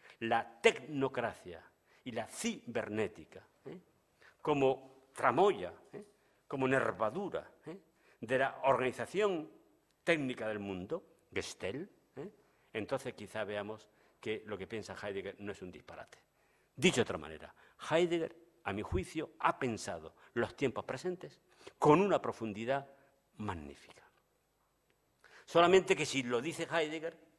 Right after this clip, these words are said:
está mal. Pero os invito a hacer una experiencia, ya que no puedo invitar a, a una copa. Hagamos una experiencia. Leamos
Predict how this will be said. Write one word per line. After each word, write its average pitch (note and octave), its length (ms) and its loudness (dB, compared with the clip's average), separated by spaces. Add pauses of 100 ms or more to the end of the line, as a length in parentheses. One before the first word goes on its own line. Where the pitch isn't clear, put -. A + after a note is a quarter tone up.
(300)
está - 240 -4
mal. F#2+ 300 -2 (400)
Pero F3+ 240 0
os D3+ 140 -2
invito G#3+ 580 -2
a D3+ 60 0
hacer C#3+ 240 -6
una A2+ 160 -2
experiencia, D#2 600 6 (1300)
ya G#2 160 0
que G#2 80 0
no G2+ 140 -2
puedo F#2 160 -10
invitar F2+ 360 -10
a, F2+ 120 -4
a C#2 260 -10
una D#2+ 180 -12
copa. - 320 -16 (1500)
Hagamos D#3 340 2
una C#3+ 100 4
experiencia. F2 560 -6 (460)
Leamos G3 640 4